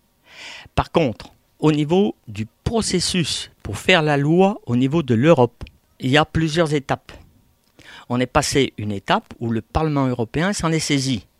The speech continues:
a modifié certains articles du texte qui était proposé par la Commission. La prochaine étape, ça va être les chefs d'État et de gouvernement qui vont s'en saisir. C'est fin mars. Ça sera intéressant de voir ce que,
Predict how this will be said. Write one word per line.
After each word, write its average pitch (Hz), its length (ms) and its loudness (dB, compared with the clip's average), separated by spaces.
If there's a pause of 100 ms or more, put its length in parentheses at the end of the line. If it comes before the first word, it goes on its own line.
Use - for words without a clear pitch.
(120)
a 120 200 -2
modifié 160 1040 -6 (360)
certains 120 480 -4
articles 196 560 -2 (240)
du 113 140 -6 (280)
texte - 300 0
qui - 100 -6
était 123 180 -4
proposé 139 480 -4
par 147 140 -4
la 131 100 -2
Commission. 117 500 -8 (500)
La 101 120 -4
prochaine 110 340 -2
étape, 185 420 -4 (300)
ça 110 120 -8
va 113 100 0
être 120 140 -6
les 107 100 -4
chefs - 280 0
d'État 185 400 0
et 175 60 -6
de 143 80 -6
gouvernement 147 720 -4
qui - 80 -6
vont 123 160 -6
s'en 131 160 -6
saisir. 110 520 -4 (680)
C'est - 140 -12
fin 127 200 -2
mars. 127 480 2 (800)
Ça - 160 -12
sera 104 140 -8
intéressant 110 420 -2
de 170 60 -4
voir 170 180 4
ce - 80 -10
que, 127 160 -2